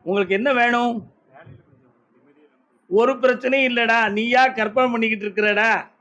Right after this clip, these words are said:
உனக்கு வேலை பழுக்களை அதிகமா கொடுக்குறாங்க. உன்னுடைய நாலேஜுக்கு எட்டாத விஷயத்தெல்லாம் திங்க் பண்ணி கொடுக்கறதுக்கு முடியாம நைட்டெல்லாம் தூங்காம கிடந்து துடிக்கிற.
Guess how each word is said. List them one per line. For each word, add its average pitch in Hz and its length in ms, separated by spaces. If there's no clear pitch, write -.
உனக்கு 220 320
வேலை 269 320
பழுக்களை 247 420
அதிகமா 240 520
கொடுக்குறாங்க. 208 460
உன்னுடைய 254 460
நாலேஜுக்கு 247 580
எட்டாத 269 600
விஷயத்தெல்லாம் 254 640
திங்க் 262 240
பண்ணி 254 160
கொடுக்கறதுக்கு 226 520
முடியாம 233 420
நைட்டெல்லாம் 240 600
தூங்காம 269 420
கிடந்து 220 320
துடிக்கிற. 208 380